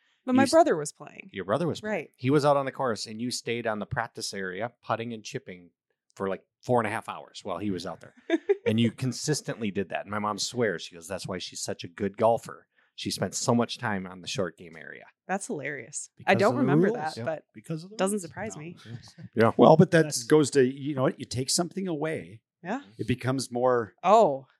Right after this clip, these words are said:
Speaker 1: you
Speaker 4: valued,
Speaker 1: want it
Speaker 4: right? You
Speaker 1: even
Speaker 4: want it
Speaker 1: more.
Speaker 4: more.
Speaker 2: Yeah.
Speaker 4: Yep.
Speaker 1: Absolutely.
Speaker 4: And that kinda goes to being able to do what you've done while living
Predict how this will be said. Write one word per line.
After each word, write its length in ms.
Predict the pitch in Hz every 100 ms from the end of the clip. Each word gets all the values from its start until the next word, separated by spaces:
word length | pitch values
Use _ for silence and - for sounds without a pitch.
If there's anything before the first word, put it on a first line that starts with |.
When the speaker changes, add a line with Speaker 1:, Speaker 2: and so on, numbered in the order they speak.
| _ 127 117
Speaker 1:
you 160 | 185
Speaker 4:
valued, 200 | 135 143
Speaker 1:
want 240 | 196 214 208
it 40 |
Speaker 4:
right? 180 | 110 156
You 80 | 127
Speaker 1:
even 80 | 120
Speaker 4:
want 180 | 151 139
it 40 |
Speaker 1:
more. 80 | 175
Speaker 4:
more. 360 | 190 170 143 _ _
Speaker 2:
Yeah. 220 | 92 95
Speaker 4:
Yep. 80 | 85 -
Speaker 1:
Absolutely. 680 | 170 131 151 165 156 151
Speaker 4:
And 100 | 165
that 160 | 151 156
kinda 200 | 143 143
goes 260 | 127 131 -
to 280 | 127 113 101 _ _ _ 160 135 214
being 180 | 139 139
able 160 | 135 113
to 80 | 98
do 180 | 120
what 180 | 127 -
you've 220 | 123 110 92
done 380 | 127 151 117
while 280 | 107 107 110
living 460 | 104 107 110 104